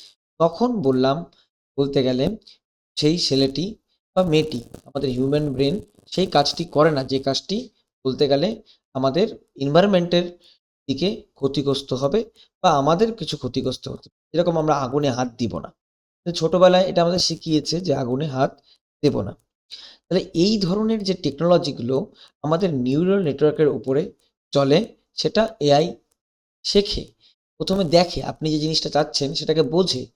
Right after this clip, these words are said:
সেটাকে দেখে, তারপরে সে খুঁজে খুঁজে লার্ন করে, তারপরে আমাদেরকে রিপ্রেজেন্ট করে।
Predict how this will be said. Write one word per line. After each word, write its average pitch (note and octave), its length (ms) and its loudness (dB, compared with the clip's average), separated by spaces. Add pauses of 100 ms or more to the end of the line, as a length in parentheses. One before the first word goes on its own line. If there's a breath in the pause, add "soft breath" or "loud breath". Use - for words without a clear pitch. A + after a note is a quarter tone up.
(440 soft breath)
সেটাকে E3+ 300 0
দেখে, E3+ 460 0 (440)
তারপরে F#3+ 440 2
সে F#3 340 -2 (100)
খুঁজে D#3 200 -4
খুঁজে F3 380 -4
লার্ন C3+ 380 -2
করে, E3+ 340 2 (320 soft breath)
তারপরে D3+ 340 0
আমাদেরকে D#3 600 -2 (400)
রিপ্রেজেন্ট D3 500 2
করে। - 240 -6